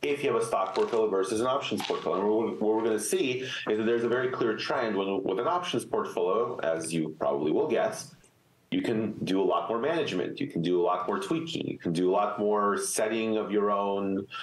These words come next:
destiny, if you will. In this case, I call the segment creators of our own risk because that's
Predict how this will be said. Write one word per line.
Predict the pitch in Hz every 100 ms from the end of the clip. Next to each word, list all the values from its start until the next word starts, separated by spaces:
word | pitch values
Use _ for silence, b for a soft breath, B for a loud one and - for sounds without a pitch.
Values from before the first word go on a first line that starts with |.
| B B B -
destiny, | 131 135 127 110 101
if | -
you | 90
will. | 85
In | 85
this | 90
case, | - 90
I | 90
call | - 98 90
the | 85 82
segment | 80 110 92 92
creators | - 101 98 95
of |
our | 95 95
own | 101
risk | 110 156 - -
because | 95 98 -
that's | 98 - -